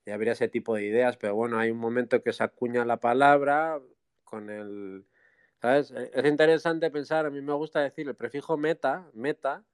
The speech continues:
lo que significa realmente en griego es como, como una nueva iteración de algo, algo nuevo, ¿sabes? El nuevo. Entonces, metaverso es como el nuevo universo,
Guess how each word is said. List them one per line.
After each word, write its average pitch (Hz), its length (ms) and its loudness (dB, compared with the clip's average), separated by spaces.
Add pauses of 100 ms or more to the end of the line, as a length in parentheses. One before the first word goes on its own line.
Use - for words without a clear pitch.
(460)
lo 107 80 -10
que 110 100 -10
significa 113 420 -2
realmente 139 460 0
en 131 100 -2
griego 143 380 2
es 143 140 -2
como, 110 720 -6 (480)
como 117 240 -6
una 151 180 0
nueva 156 440 6
iteración 143 600 -4
de 135 80 -4
algo, 113 360 -6
algo 131 300 -6
nuevo, 131 440 -8 (140)
¿sabes? 139 360 -8
El 113 160 -12
nuevo. 123 260 -2
Entonces, 139 220 -4
metaverso 160 800 0
es 175 100 -2
como 151 340 -2
el 127 100 -4
nuevo 156 260 2
universo, 135 640 -2